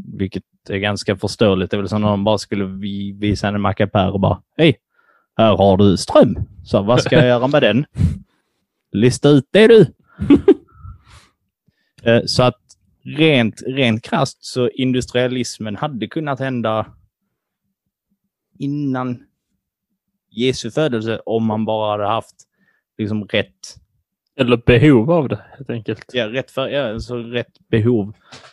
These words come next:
Speaker 1: och förutsättningar. Eller förutsättningarna hade de. Men
Speaker 2: De
Speaker 1: där
Speaker 2: hade
Speaker 1: fanns
Speaker 2: väl
Speaker 1: det
Speaker 2: inte samma behov att frakta och ta sig saker olika långt, olika snabbt s-, som
Speaker 1: Jo.
Speaker 2: Hade de?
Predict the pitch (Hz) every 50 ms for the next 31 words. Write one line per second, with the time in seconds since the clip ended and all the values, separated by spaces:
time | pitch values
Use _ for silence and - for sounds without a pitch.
0 | _ - - 104 104 107 101 101 101 98 _ _ _ _ - 123 123 117 113 107
1 | - - - - - - - _ - 98 92 101 98 - _ - - 104 98 -
2 | - 113 107 98 - 110 107 - 107 104 101 101 110 131 123 110 101 90 87 87
3 | - _ _ - - - 147 131 - 127 120 120 117 113 117 120 139 143 151 135
4 | - 147 131 123 117 117 117 120 117 113 110 104 101 98 - _ _ _ _ -
5 | - - 135 120 - - - - - 110 104 104 - - - 135 - - 123 110
6 | 104 - - - - - 120 107 98 - 110 113 95 - - - - - - -
7 | _ _ _ _ _ - 147 131 123 120 - - 117 107 113 104 101 90 - -
8 | 127 113 110 117 - 110 - - - 107 98 - - - - - - - - -
9 | - _ _ - - - - - _ _ _ - - 147 127 120 107 95 90 -
10 | - 65 76 82 87 117 107 - - _ _ - - - - _ _ _ _ _
11 | _ _ _ - - 165 170 175 185 196 202